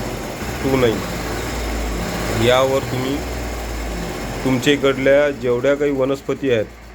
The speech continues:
ह्या वनस्पती तुम्हाला जर नाही समजल्या तर तुम्ही माझ्याकडे टाकू शकता,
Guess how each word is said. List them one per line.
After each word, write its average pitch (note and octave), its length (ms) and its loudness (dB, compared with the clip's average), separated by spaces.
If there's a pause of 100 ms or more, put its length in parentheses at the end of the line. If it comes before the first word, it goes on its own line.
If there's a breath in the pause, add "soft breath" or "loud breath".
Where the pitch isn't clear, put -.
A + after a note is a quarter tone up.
(1200)
ह्या A2+ 140 4
वनस्पती B2+ 520 0
तुम्हाला C3 360 0
जर D3 220 2
नाही D#3+ 160 4
समजल्या B2 460 0
तर C#3 60 -4
तुम्ही D3 280 -4
माझ्याकडे B2+ 640 -2
टाकू B2 220 -4
शकता, F#2+ 380 -10